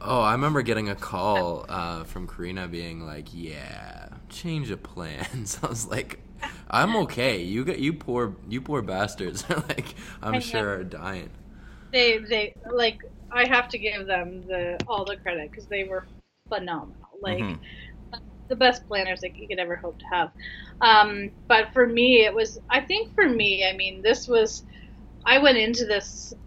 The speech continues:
Speaker 2: you know, pretty, like, eyes wide open that I was in for a pretty major loss financially.
Speaker 3: Right.
Speaker 2: And, um,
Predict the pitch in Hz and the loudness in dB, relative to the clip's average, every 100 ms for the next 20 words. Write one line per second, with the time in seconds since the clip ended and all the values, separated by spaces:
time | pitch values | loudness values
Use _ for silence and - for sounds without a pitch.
0 | - - - - - _ 254 220 202 196 | -20 -20 -20 -20 -20 _ 0 2 0 -2
1 | - - 330 277 240 214 202 190 214 220 | -6 4 6 8 8 8 4 4 6 6
2 | 214 208 202 208 202 185 190 190 190 196 | 6 2 2 0 -2 -4 0 4 4 2
3 | 190 190 190 - 196 190 - 196 190 185 | -2 -6 -8 -4 -2 -2 -2 -2 -2 -4
4 | 185 180 175 170 214 - 185 175 185 190 | -2 0 4 4 4 0 -2 0 -4 -2
5 | 233 262 277 - - - - - - - | 2 2 2 -2 -14 -8 -8 -8 -14 -20
6 | - - 240 214 208 208 202 202 202 202 | -18 -2 6 8 8 8 6 8 8 6